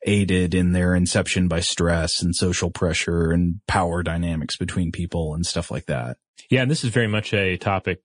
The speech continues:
Speaker 2: I'd like to return to in the future, to especially, especially as it, uh, relates to cults,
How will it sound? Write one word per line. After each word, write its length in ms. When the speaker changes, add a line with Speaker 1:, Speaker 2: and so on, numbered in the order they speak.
Speaker 2:
I'd 180
like 180
to 100
return 320
to 80
in 60
the 80
future, 340
to 80
especially, 480
especially 460
as 80
it, 240
uh, 220
relates 340
to 260
cults, 640